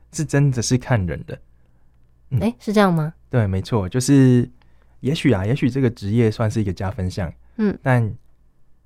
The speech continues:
Speaker 1: 每一个人状况不一样，每个人特质不一样嘛。也许有些人马上就把他自己的这加分项给扣掉，
Speaker 2: 嗯。
Speaker 1: 可能是一个很猪哥的人还怎样，我也不知道。<laughs> 或者是就，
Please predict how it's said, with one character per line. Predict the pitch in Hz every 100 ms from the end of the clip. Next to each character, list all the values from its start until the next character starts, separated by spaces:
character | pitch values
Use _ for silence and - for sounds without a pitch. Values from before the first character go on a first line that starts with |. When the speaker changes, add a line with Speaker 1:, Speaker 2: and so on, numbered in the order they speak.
| -
Speaker 1:
每 | 104 104
一 | 131
个 | 135
人 | 101 92 95 - _ -
状 | - 107
况 | 117 107
不 | 113
一 |
样， | 90 90
每 | 87 92
个 | 95
人 | 90
特 | 120 101
质 | 90
不 | - 101
一 | 87
样 | 92 -
嘛。 | 147 -
也 | 107
许 | 117 123
有 | 110 104
些 | 127
人 | 117 101 - -
马 | 107
上 | 135
就 | 135
把 | 120
他 | 117 123
自 |
己 | 127
的 | 98
这 | 123
加 | 113
分 | 113
项 | 117
给 | 98
扣 | 78 131 82
掉， | 110 - - -
Speaker 2:
嗯。 | 226 202
Speaker 1:
可 | 120
能 | 98 101
是 | 120
一 |
个 | 110 101
很 | 104 92
猪 | 117 117
哥 | 117 110
的 | 120
人 |
还 | -
怎 | 90 -
样， | - 98
我 | 104
也 |
不 | 123
知 | 117
道。 | 127 - - - _ -
<laughs> | - - -
或 | 113
者 | 95
是 | 113 107
就， | 120 113